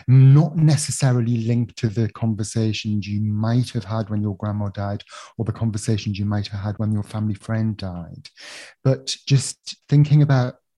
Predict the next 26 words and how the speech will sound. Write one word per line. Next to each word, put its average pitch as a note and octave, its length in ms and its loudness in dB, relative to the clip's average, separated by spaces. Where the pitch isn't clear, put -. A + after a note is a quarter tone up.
any C#3 220 4
difficult A#2 520 -6
conversations G2 800 -8
throughout F#2 440 -10
life. F#2+ 240 -10
Has - 220 -10
the D3+ 100 0
experience C#3 1300 0
of B2 100 0
having C3 420 2
those A2+ 300 2
difficult G2 400 -8
conversations G2 1000 -12
influenced G#2+ 680 -2
you A2 140 -2
in G#2+ 100 0
your G#2+ 260 -2
career B2+ 460 -2
path, - 540 -16
where A#2 100 4
you A2+ 240 2
facilitate A2 880 -2
and G#2+ 100 -4
encourage G#2+ 600 -4
open G#2+ 340 -4
dialogue? G2+ 640 -10